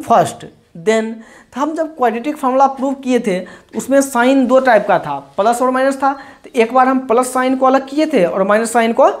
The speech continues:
अलग किए थे। तो जब हम plus sine को अलग किए थे, तो वहाँ पे क्या मिला था? Alpha। और जब माइनस वाले sine को हम अलग किए थे, तो वहाँ से क्या मिला था? Beta। तो same चीज़ यहाँ पे कर दिया है जी, if alpha and beta are the roots of the quadratic equation first,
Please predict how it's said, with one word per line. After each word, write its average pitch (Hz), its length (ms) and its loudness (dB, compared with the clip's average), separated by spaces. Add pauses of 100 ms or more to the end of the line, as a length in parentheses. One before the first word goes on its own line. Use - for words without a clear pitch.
(340)
अलग 214 240 0
किए 233 140 0
थे। 233 160 -4
तो - 320 -16
जब 247 160 4
हम 294 100 2 (120)
plus 254 220 2
sine 285 280 2
को 277 100 0
अलग 269 260 2
किए 269 180 -2
थे, 277 140 -4
तो 269 60 -4
वहाँ 240 160 4
पे 269 120 0
क्या 262 140 2
मिला 254 200 2
था? 285 180 2 (360)
Alpha। 180 380 2 (400)
और 190 60 -2
जब 208 120 0
माइनस 214 360 -2
वाले 254 200 0
sine 247 240 -4
को 254 120 0
हम 247 120 0
अलग 240 240 0
किए 233 140 -6
थे, 247 120 -4
तो 247 80 -8
वहाँ 226 120 4
से 247 100 -4
क्या 240 140 0
मिला 233 180 2
था? 285 160 4 (400)
Beta। 196 400 0 (280)
तो 240 60 -2
same 277 280 2
चीज़ 294 140 -4
यहाँ 269 160 4
पे 285 120 -4
कर 269 140 4
दिया 277 180 4
है 302 200 4 (240)
जी, 202 180 -10
if 269 240 -2
alpha 233 320 2
and 262 160 0
beta 277 260 -2
are 220 160 -4
the 233 160 0
roots 247 260 -4
of 254 100 -2
the 269 160 0
quadratic 233 400 0
equation 254 380 0
first, 269 360 0